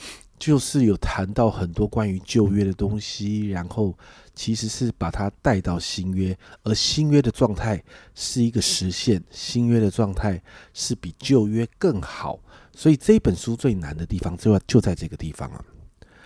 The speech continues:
那这本书的作者其实有很多的讨论哦，有人说是巴拿巴、路加、亚波罗、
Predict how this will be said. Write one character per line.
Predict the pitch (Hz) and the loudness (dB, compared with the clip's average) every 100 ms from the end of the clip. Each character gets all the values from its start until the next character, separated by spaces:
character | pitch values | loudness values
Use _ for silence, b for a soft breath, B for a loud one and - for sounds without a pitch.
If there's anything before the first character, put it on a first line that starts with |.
| b b b b | b b b b
那 | 196 | 6
这 | 208 240 | 8 8
本 | 143 | 8
书 | 113 170 | 6 4
的 | |
作 | - - 131 | 4 6 6
者 | - | 4
其 | 85 - | -6 -2
实 | 110 | -2
有 | 101 | 0
很 | 85 | 0
多 | 95 | 0
的 | - | 2
讨 | - - 76 | 0 0 -4
论 | 95 117 85 | 2 4 4
哦， | 80 - _ b b b - | -2 -14 _ b b b 6
有 | 104 | 8
人 | 113 | 8
说 | 143 | 4
是 | 139 | 0
巴 | - 127 | 2 4
拿 | 127 120 | 4 4
巴、 | 135 131 131 | 4 6 6
路 | 135 123 | 4 2
加、 | - 117 117 | 2 2 2
亚 | 107 78 | 0 -4
波 | - 110 | 4 6
罗、 | 104 92 95 | 8 6 4